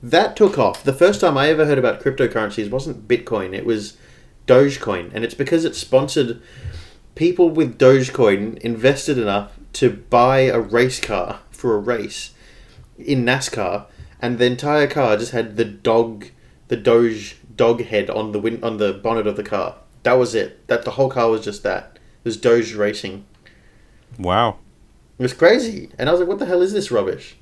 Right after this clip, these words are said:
Speaker 1: What the hell is this?" And here we are. Well, you know that Verge used to be Doge something.
Speaker 2: Was
Speaker 1: And they
Speaker 2: it?
Speaker 1: renamed it to Verge 'cause, 'cause it's, it's much more professional.
Speaker 2: Also just sounds cool.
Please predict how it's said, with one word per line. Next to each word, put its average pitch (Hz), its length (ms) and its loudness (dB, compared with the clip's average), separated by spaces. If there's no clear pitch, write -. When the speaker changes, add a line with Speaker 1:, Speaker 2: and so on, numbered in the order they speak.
Speaker 1:
What 156 140 -6
the 185 100 0
hell 156 420 0
is 147 280 -4
this?" 95 380 -6
And 113 100 -6
here 131 100 0
we 135 60 0
are. - 60 -8
Well, 123 160 2
you 131 120 -2
know 180 120 -2
that 139 180 0
Verge 107 560 0
used 101 200 -10
to 107 60 -6
be 95 360 -8
Doge 101 600 0
something. 101 540 -4
Speaker 2:
Was 262 220 4
Speaker 1:
And 104 80 4
they - 40 2
Speaker 2:
it? 101 40 0
Speaker 1:
renamed 101 300 -2
it 104 120 0
to 110 80 -4
Verge 101 380 2
'cause, 104 220 -6
'cause 107 140 -2
it's, 101 220 -8
it's 104 480 -8
much 107 380 -6
more 104 120 -4
professional. 104 540 -4
Speaker 2:
Also - 260 -8
just 85 260 -6
sounds 98 400 -4
cool. - 320 -10